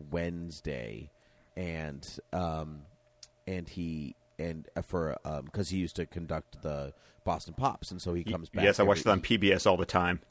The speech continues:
Speaker 1: Right,
Speaker 2: That was so
Speaker 1: exactly. Yeah,
Speaker 2: good.
Speaker 1: so yeah, so he comes back every year to do concerts. This is the second time I've seen him, and he, um, and he, like, was doing all these different things, did Jurassic Park and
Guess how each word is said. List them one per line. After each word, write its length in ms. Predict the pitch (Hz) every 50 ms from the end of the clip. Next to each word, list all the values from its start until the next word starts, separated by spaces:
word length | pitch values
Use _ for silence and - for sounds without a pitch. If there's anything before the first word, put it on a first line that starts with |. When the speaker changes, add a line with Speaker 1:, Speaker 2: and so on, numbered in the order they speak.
| - - - -
Speaker 1:
Right, 180 | 127 127 110 -
Speaker 2:
That 100 | 101 95
was 80 | 95
so 60 | 107 110
Speaker 1:
exactly. 240 | 101 - 95 104
Yeah, 80 | 107 98
Speaker 2:
good. 80 | 85 85
Speaker 1:
so 220 | - - 107 92 87 - - - - - - -
yeah, 160 | - 180 175 131
so 140 | - 127
he 60 | 120 110
comes 240 | - 127 113 110
back 280 | - 110 101 104 - -
every 180 | 107 92 95 92
year 300 | 92 92 92 90 87 85
to 120 | - -
do 120 | 78 85
concerts. 360 | 78 - 107 104 98 - 76 90
This 100 | 104 92
is 80 | 95
the 100 | 92 -
second 240 | - 107 95 95 85
time 300 | 78 87 87 85 82 -
I've 220 | - - 78 73 -
seen 280 | - - 123 131 127
him, 280 | 98 80 76 71 73 - _ _ _ _ _ _ _ _ _ _
and 540 | - 101 98 92 90 87 87 85 82 82 80 - - -
he, 720 | - - - - 101 101 98 98 95 95 92 90 87 - - - _ _ _ _ _ _ _ _ _ -
um, 560 | 87 87 85 82 80 76 71 69 65 65 76 - _ _ _ _ _ _ - - _ -
and 280 | 101 95 90 87 - - - _
he, 380 | - 92 92 92 85 85 78 69 - _ _ -
like, 220 | 90 95 90 -
was 140 | - 98 90
doing 240 | - 98 95 95 90
all 100 | 82 82
these 160 | 78 87 -
different 260 | - 85 - 85 85
things, 160 | - 170 185 165
did 140 | - 87
Jurassic 340 | 78 - 78 78 - - 82
Park 360 | - - 120 120 117 107 -
and 200 | - 87 85 85